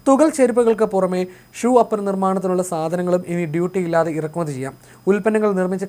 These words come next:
കയറ്റുമതി ചെയ്യാനുള്ള സമയപരിധി ആറ് മാസത്തിൽ നിന്ന്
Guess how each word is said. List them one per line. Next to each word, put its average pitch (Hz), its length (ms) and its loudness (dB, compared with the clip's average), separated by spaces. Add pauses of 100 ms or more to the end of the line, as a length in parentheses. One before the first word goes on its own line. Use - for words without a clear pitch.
കയറ്റുമതി 180 380 -2
ചെയ്യാനുള്ള 165 360 -4
സമയപരിധി 160 680 -4
ആറ് 160 200 2
മാസത്തിൽ 165 480 -4
നിന്ന് 156 200 -6